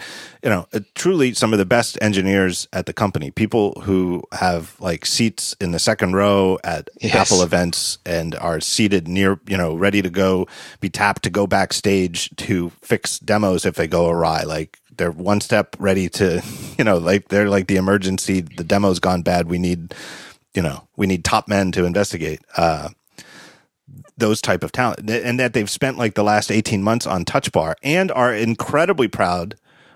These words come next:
Speaker 1: of how it turned out. One of them, uh, like, the, I don't have the direct quote in front of me, but one of them said, "I hope this shows people that we still care about the Mac, because inside Apple, it's the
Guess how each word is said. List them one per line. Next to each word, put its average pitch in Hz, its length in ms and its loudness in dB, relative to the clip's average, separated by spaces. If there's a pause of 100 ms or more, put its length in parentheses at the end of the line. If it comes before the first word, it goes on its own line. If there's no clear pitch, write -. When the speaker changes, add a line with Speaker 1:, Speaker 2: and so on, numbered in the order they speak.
Speaker 1:
of 101 100 -2
how 107 180 4
it 95 80 0
turned 92 220 -2
out. 80 300 -4 (520)
One 135 220 0
of 190 80 4
them, 135 220 2
uh, 120 180 0
like, 113 220 2
the, 107 200 0
I 113 60 2
don't 117 140 0
have 104 160 2
the 92 80 -2
direct 90 240 -4
quote - 200 -6
in 82 60 -20
front 71 220 -6
of 73 40 -10
me, 73 60 -10
but 82 140 -2
one 110 180 2
of 120 80 2
them 87 140 -2
said, 87 260 0
"I 98 140 2
hope 117 260 2
this - 420 0 (520)
shows 123 340 2
people 104 320 0
that 90 160 -2
we 104 220 2
still 95 520 2 (800)
care 104 220 2
about 87 240 2
the - 60 -8
Mac, 87 380 -2
because 82 560 -6
inside 98 400 0
Apple, 98 300 2
it's - 220 -8
the - 200 -16